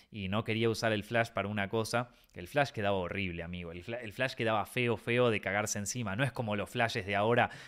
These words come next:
que son todos re top, que los haces y sale una, era un flash de mierda que tiraba y te iluminaba toda la, a, a la novia la iluminaba toda así, y quedaba to-, toda la mina chivada, todo horrible,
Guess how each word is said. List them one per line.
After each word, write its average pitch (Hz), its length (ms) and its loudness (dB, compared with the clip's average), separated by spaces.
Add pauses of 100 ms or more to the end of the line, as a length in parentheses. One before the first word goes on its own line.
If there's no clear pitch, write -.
(120)
que 101 100 -6
son 117 220 0
todos 110 260 6
re 113 180 4
top, 127 320 6
que 107 120 -4
los 98 180 -6
haces 113 320 -6
y 104 40 -10
sale 117 200 -4
una, 107 140 -6
era 139 160 -2
un 101 80 -8
flash 131 300 2
de 101 120 0
mierda 135 400 6
que 98 80 0
tiraba 123 400 6
y 107 160 0 (220)
te 120 80 2
iluminaba 107 560 4
toda 131 220 6
la, 98 240 6 (180)
a, 110 100 2
a 110 260 2
la 101 140 6
novia 131 300 6
la 110 80 4
iluminaba 107 540 4
toda 127 200 8
así, 143 400 4
y 123 60 0
quedaba 120 360 6
to-, 135 180 4
toda 147 220 10
la 123 120 8
mina 139 260 2
chivada, 139 640 8
todo 139 120 8
horrible, 143 720 10